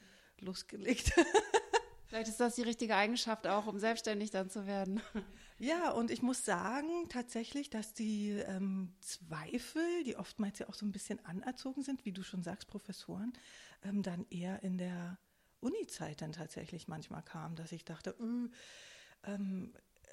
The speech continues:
Speaker 1: tick ich da jetzt so, wie ich sollte und funktioniert es so, wie ich sollte? Ja, also ich bin da total motiviert an das Studium rangegangen und wie gesagt, dadurch, dass es einfach auch so eine Leidenschaft ist,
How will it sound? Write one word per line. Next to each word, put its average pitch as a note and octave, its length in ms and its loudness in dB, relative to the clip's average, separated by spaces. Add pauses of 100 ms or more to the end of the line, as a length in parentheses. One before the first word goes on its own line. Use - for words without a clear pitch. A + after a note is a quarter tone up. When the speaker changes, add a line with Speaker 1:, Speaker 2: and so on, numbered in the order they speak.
(680)
Speaker 1:
tick A3+ 240 -4
ich A#3+ 140 -4
da G#3 120 0
jetzt G#3 260 -4
so, G#3 200 0
wie G#3 120 2
ich G3 160 -4
sollte C#4 760 4
und G#3 160 2
funktioniert G3+ 520 0
es A#3 100 -6
so, G#3+ 160 -4
wie G#3 60 -4
ich - 120 -8
sollte? G#3+ 320 2
Ja, F3+ 300 0
also F#3 320 0 (180)
ich - 140 -8
bin F#3+ 160 -2
da F3 100 -2
total F#3+ 600 -2 (300)
motiviert G3+ 460 0
an F#3+ 140 -2
das F#3+ 120 -2
Studium F#3 320 0
rangegangen B3+ 540 2
und G#3+ 140 2
wie G3+ 80 -2
gesagt, G3 320 -4
dadurch, F#3+ 240 -4
dass F#3 180 -6
es F#3+ 100 -8
einfach F#3 320 -6 (380)
auch F#3+ 160 -10
so G3+ 300 -2
eine F#3 180 0
Leidenschaft G#3+ 580 -2
ist, - 220 -8